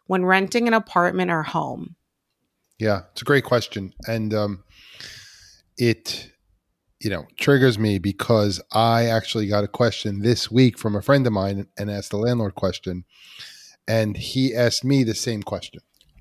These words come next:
Speaker 1: Wow.
Speaker 2: And he said, and he gives me this example, and it made me, it made the hairs on the back of my neck stand up. I'm gonna tell you why. Uh, I'll tell you the, the story, and then you, we can see, like, what's the issue.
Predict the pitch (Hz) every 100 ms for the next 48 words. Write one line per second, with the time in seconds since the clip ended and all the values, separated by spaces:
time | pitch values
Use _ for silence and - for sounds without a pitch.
0 | _ - 339 359 359 262 175 113 147 151
1 | - - 120 117 110 131 123 113 127 113
2 | 104 120 117 175 160 135 120 110 - -
3 | - - - _ _ 120 117 113 107 -
4 | _ _ _ 127 123 135 147 147 131 131
5 | 131 123 131 127 123 120 113 _ _ _
6 | _ _ _ _ _ _ _ 123 120 135
7 | 139 120 107 123 123 117 - 117 110 110
8 | 110 - 113 107 107 104 - 135 139 156
9 | 165 _ 120 127 120 127 120 113 107 98
10 | 101 139 175 - _ - - _ _ _
11 | 113 107 113 - 139 127 110 104 101 -
12 | 98 95 - 139 160 127 113 113 104 110
13 | 110 113 110 113 104 - 120 110 98 92
14 | 95 104 104 - 95 69 -